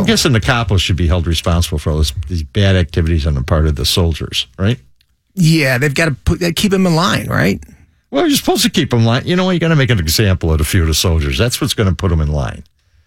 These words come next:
Speaker 1: And when I say make an example, uh, t-, uh, firing 'em or taking their little Uber license away is not an example.
Speaker 2: No, it's not.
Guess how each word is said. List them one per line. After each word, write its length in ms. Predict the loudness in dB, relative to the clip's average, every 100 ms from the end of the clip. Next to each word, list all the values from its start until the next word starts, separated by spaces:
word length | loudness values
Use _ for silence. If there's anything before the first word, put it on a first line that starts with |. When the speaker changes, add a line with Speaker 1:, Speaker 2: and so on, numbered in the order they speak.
| _ _ _ -6
Speaker 1:
And 80 | -2
when 100 | 0
I 140 | 2
say 240 | 2 2
make 200 | 2 2
an 120 | 2 2
example, 540 | 2 2 0 0 0
uh, 100 | 0
t-, 120 | 0
uh, 160 | 0 0
firing 520 | 0 -2 0 2 2
'em 200 | 2 2
or 80 | 0
taking 280 | 0 0 2
their 140 | 2
little 280 | 2 2 2
Uber 220 | 2 2
license 420 | 2 0 0 -2
away 240 | 0 0 0
is 180 | 0 0
not 200 | 0 2
an 120 | 2
example. 560 | 0 0 -2 -2 -8 -14 _ -20
Speaker 2:
No, 80 | -16
it's 200 | -16 -12
not. 240 | -12 -12